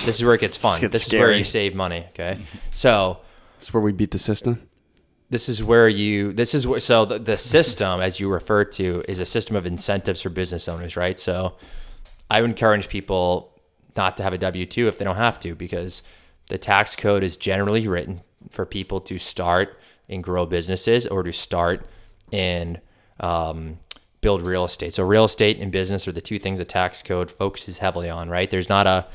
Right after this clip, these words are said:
Speaker 1: seventy-seven thousand pages. There's not a ton of pages giving a, you know, a ton of stuff for the working man, obviously. There's, there's just not, right? There's definitely things, but the majority of incentives are for business owners, right? Because they want you to grow this and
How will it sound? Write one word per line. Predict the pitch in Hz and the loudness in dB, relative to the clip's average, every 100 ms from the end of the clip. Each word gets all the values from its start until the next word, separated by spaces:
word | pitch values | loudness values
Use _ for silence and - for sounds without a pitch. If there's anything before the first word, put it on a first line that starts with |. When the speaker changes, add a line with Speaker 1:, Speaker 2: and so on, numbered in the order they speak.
| - - - - - _ - | -20 -20 -20 -20 -20 _ -4
Speaker 1:
seventy-seven | 120 110 110 113 104 | 0 0 2 2 4
thousand | 101 98 101 92 | 6 6 4 0
pages. | 104 101 101 | 0 0 -2
There's | 87 | -2
not | 101 87 | 0 0
a | |
ton | - 101 | 0 0
of | 90 | 0
pages | 101 90 85 | -2 -2 -4
giving | - 87 87 87 | -4 -2 -4 -6
a, | - _ _ | -12 _ _
you | 117 | -8
know, | 90 80 80 _ _ - | -6 -6 -10 _ _ -12
a | 92 | -12
ton | - - 98 | -8 -2 -2
of | - | -2
stuff | 101 90 | -4 -4
for | |
the | 87 | -4
working | 90 90 - | -2 -2 -4
man, | 82 85 | -6 -6
obviously. | 82 82 85 85 87 | -6 -8 -8 -8 -6
There's, | 95 - - - _ _ - | -6 -8 -18 -20 _ _ -12
there's | 113 107 | -4 -2
just | 104 - | 0 0
not, | 95 82 71 - | -2 -2 -4 -6
right? | 104 101 | -2 0
There's | 107 92 | 0 -2
definitely | - 101 104 95 | 0 -2 0 -2
things, | 104 110 90 | 0 0 0
but | 92 90 - _ | -2 -2 -6 _
the | - | 0
majority | 113 98 117 117 | 2 4 6 8
of | 110 | 6
incentives | 98 104 - - | 4 2 2 -6
are | 87 | -4
for | 92 | -2
business | 92 90 - - | -2 -2 -2 -4
owners, | 85 87 | -6 -2
right? | 92 92 | 0 0
Because | 92 92 | 0 2
they | 107 | 4
want | 104 104 | 4 2
you | 104 101 | 0 -2
to | 95 | -4
grow | 90 95 | -2 0
this | 95 95 | 2 0
and | - | -2